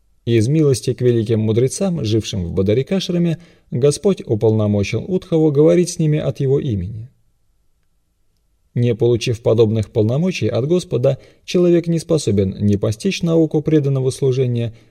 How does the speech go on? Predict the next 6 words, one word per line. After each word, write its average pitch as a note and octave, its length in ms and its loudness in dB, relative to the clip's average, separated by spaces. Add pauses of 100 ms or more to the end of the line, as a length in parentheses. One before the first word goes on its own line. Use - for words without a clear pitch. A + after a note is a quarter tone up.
ни F3+ 220 4
проповедовать A2 760 2
её. E2 260 -8 (3000)
Находясь D#3+ 600 2
на A#2 160 0
земле, D#3+ 480 0